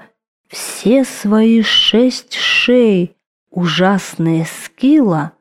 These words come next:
и своими шестью громадными пастями с тремя рядами зубов схватила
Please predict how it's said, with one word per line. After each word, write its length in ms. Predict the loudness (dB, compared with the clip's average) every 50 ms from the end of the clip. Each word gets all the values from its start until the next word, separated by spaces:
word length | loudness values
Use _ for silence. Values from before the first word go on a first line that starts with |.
| _ _ _ _ _ _ _ _ _ _ _ _
и 80 | -8 -8
своими 560 | -8 -6 -2 0 2 2 2 2 2 2 0
шестью 920 | 0 -2 -2 -2 -4 -4 -8 -18 _ -6 -6 -2 0 2 2 2 2 2
громадными 1040 | 0 -2 -2 0 0 0 2 2 2 2 2 0 0 0 -2 0 0 0 0 0 -2
пастями 840 | -4 _ -2 0 0 2 0 -2 -4 -8 -6 -2 0 0 0 0
с 160 | -2 -4 -6 -12
тремя 540 | -6 -2 0 2 2 2 2 2 2 2
рядами 600 | 2 2 2 2 2 2 2 2 0 0 0 -2
зубов 720 | -2 -2 -2 0 0 0 2 2 2 4 2 2 0 -4 -12 _ _ _ _ _ _ _ _ _ _ _ _ _ _
схватила 1080 | _ -20 -18 -14 -10 -8 -4 -2 0 0 0 -2 0 0 2 2 2 2 0 -2 -4 -8